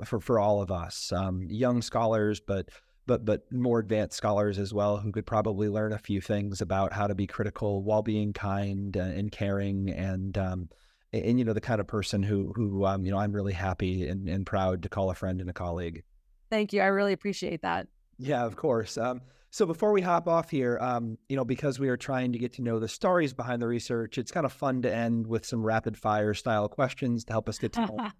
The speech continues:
Speaker 2: <laughs>
Speaker 1: get to know you a little bit better. So,
Speaker 2: <laughs>
Speaker 1: um,
Speaker 2: Good.
Speaker 1: I have six categories. Are you comfortable giving me your quickest response?
Speaker 2: Sure. Let's go
Speaker 1: Okay.
Speaker 2: for it.
Speaker 1: <clears throat> Favorite color?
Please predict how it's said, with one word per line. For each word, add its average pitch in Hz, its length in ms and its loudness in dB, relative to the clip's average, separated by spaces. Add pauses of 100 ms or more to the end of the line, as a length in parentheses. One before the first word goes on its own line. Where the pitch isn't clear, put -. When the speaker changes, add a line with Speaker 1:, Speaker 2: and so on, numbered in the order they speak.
Speaker 2:
<laughs> - 240 -20
Speaker 1:
get 151 120 0
to 156 60 0
know 147 100 4
you 175 220 4
a - 20 6
little 131 240 4
bit 113 200 0
better. 117 300 2
So, 117 440 -2
Speaker 2:
<laughs> - 80 -6 (140)
Speaker 1:
um, 240 340 -4
Speaker 2:
Good. 208 380 -6 (540)
Speaker 1:
I 151 80 6
have 151 180 4
six - 300 0
categories. 143 640 2
Are 143 60 2
you 147 140 0
comfortable 135 440 -2
giving 131 260 2
me 131 100 2
your 120 140 2
quickest - 460 -2
response? - 640 -6 (840)
Speaker 2:
Sure. 254 280 -4 (440)
Let's 160 200 2
go 165 120 4
Speaker 1:
Okay. 214 120 2 (120)
Speaker 2:
for 220 220 -4
it. - 40 -10 (180)
Speaker 1:
<clears throat> - 180 -20
Favorite 151 360 4
color? 107 420 0